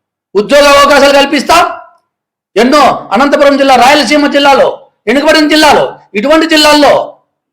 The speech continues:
ఫ్యాక్టరీలు తెస్తాం. తప్పకుండా ఇక్కడ ఉపాధి అవకాశాలు కల్పించే విధంగా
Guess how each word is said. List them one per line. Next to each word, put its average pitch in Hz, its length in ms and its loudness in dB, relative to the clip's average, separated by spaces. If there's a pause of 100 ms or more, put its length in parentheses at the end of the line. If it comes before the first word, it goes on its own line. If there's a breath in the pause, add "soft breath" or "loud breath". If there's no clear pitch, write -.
(1400)
ఫ్యాక్టరీలు 294 420 0
తెస్తాం. 320 300 0 (680)
తప్పకుండా 294 440 0 (100)
ఇక్కడ 285 160 0 (100)
ఉపాధి 302 360 0 (540)
అవకాశాలు 277 460 0
కల్పించే 277 380 -2
విధంగా 277 300 2